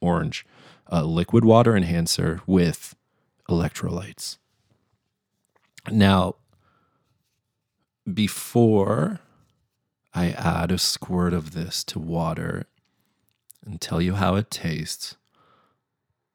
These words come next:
I'll read the directions. Directions. Give one quick squeeze into two hundred fifty milliliters of water or two into five hundred milliliter bottle of water. Adjust to taste.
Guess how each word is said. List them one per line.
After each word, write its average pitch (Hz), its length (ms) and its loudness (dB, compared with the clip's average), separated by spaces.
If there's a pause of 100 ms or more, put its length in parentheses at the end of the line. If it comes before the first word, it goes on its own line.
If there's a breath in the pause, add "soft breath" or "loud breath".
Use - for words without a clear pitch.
(600)
I'll 95 180 4
read 95 160 4
the 87 80 0
directions. - 680 -6 (140)
Directions. 123 640 -2 (380)
Give 131 180 2
one 117 260 2
quick - 240 -2
squeeze 87 760 -2
into - 200 -2
two 107 200 0
hundred 123 280 0
fifty - 260 -2
milliliters 87 560 0
of 98 160 -8
water 95 420 -4 (420)
or 104 380 2 (340)
two 135 400 0 (480)
into 117 200 0
five 123 300 0
hundred 92 180 0
milliliter 82 520 -2
bottle 98 360 -2
of 78 100 -10
water. 78 420 -6 (640 soft breath)
Adjust 87 420 -2
to 85 80 -6
taste. - 500 -8